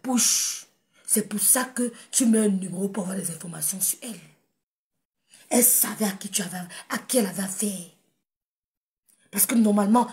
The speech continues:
tu devais avoir tout. Tu n'aurais plus besoin de mettre un numéro. Il y a des gens que,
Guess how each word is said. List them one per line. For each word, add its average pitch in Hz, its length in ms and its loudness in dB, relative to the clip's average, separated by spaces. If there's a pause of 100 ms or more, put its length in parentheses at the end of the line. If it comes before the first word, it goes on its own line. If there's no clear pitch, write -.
tu 277 120 0
devais 196 100 -2
avoir 196 320 -6
tout. 214 220 -4 (880)
Tu 339 120 2
n'aurais 320 220 10
plus 320 120 -4
besoin 240 340 0
de 254 60 4
mettre 247 300 2
un 233 40 0
numéro. 208 560 -4 (1040)
Il 330 60 -4
y - 40 0
a - 40 0
des 226 120 2
gens 254 240 0
que, 254 300 -4